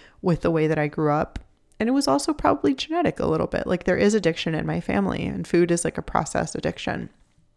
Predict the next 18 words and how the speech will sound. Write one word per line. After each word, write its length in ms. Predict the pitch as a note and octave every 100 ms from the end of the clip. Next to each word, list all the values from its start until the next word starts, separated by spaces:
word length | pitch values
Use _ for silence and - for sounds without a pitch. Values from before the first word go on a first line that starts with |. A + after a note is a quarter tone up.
| - -
It 100 | F3
can 280 | - F3 D#3+
be. 280 | D#3 - - - - - - - - -
But 100 | F#3+
I 100 | E3+
know 260 | E3+ E3+
that, 280 | F3 E3 D#3+
like, 240 | F#3 D#3+ -
there 180 | E3+
is 100 | E3
so 220 | - - E3
much 400 | E3 E3 - -
hesitation 920 | F3 E3+ E3+ - D3+ D#3 - F3 F3
and 300 | - F3 E3
so 160 | - E3
much 240 | D#3+ -
resistance 880 | E3 D3+ D3+ D3+ - A3 A#3+ A#3 -
towards 720 | - F3 D#3 D#3 E3 -